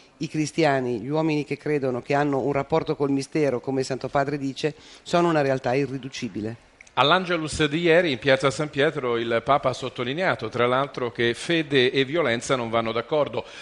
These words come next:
Speaker 2: È un messaggio forse a tutti gli uomini delle religioni, compresi i musulmani?
Speaker 1: Sì, certamente,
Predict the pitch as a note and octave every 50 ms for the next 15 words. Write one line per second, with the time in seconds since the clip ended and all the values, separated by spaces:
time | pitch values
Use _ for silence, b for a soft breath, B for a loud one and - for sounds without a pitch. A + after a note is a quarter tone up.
0 | B B B C3+ C#3+ D#3 E3 E3 D#3 - - F#3+ G3+ G3+ E3+ E3+ D3+ - E3+ F3+
1 | F#3 - - - E3+ D#3+ D#3 C#3+ C#3+ C#3+ - D3 C3+ - - - - B3 - -
2 | - D#3 D3 C3+ B2+ C3 C3 C3 B2+ B2 B2+ B2 B2 B2 A#2+ A#2+ A2+ A#2+ A#2 A#2
3 | A#2 A2+ A#2 A2+ G#2+ G#2+ A2+ G#2+ G2+ G2 F#2+ G2+ - B2+ A#2+ - C#3 C3+ B2 B2+
4 | A#2 A#2 - - A#2 C3 C3 B2 A2 A2 G2 - - _ _ B B B B B
5 | B B B - - F3 F#3 F3+ - E3 D3+ - - E3+ E3+ F#3+ G3 E3+ D3 -
6 | D3 C3+ A#2+